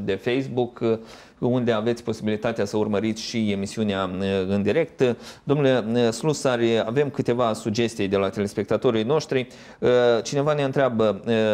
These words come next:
când sau dacă se vor revedea dosarele privatizărilor, pentru că astăzi ați discutat în Parlament și despre acest, eh, lucru și dacă iarăși va exista,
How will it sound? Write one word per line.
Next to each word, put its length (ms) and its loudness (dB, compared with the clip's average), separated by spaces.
când 440 0
sau 380 -4
dacă 260 0
se 140 -2
vor 200 0
revedea 580 0
dosarele 540 0
privatizărilor, 880 -2
pentru 260 -6
că 80 -6
astăzi 480 -4
ați 260 -6
discutat 380 -6
în 80 -4
Parlament 480 -4
și 160 -4
despre 360 -2
acest, 520 -4
eh, 220 2
lucru 340 0
și 360 -4
dacă 340 -2
iarăși 300 0
va 140 0
exista, 600 -2